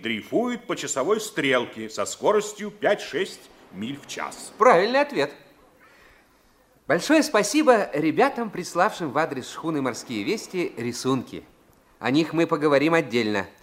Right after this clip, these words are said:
Speaker 2: в одной из наших передач.
Speaker 1: А теперь следующие вопросы викторины.
Speaker 2: Вопрос первый. Сколько у кого ног? У кальмара,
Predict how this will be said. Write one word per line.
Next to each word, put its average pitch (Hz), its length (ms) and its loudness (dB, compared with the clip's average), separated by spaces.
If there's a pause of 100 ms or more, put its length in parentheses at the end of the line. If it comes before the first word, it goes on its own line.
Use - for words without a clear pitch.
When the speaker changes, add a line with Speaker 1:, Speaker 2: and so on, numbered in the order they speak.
(120)
Speaker 2:
в 107 80 -2
одной 127 320 4
из 131 100 0
наших 131 280 0
передач. 127 520 -2
Speaker 1:
А 98 140 -2
теперь 139 360 0
следующие 135 800 0
вопросы 107 460 -2
викторины. 82 760 -12
Speaker 2:
Вопрос 151 680 6
первый. 107 440 2 (520)
Сколько 233 720 4
у 151 160 0
кого 147 400 2
ног? 131 580 2
У 127 80 -6
кальмара, 117 760 4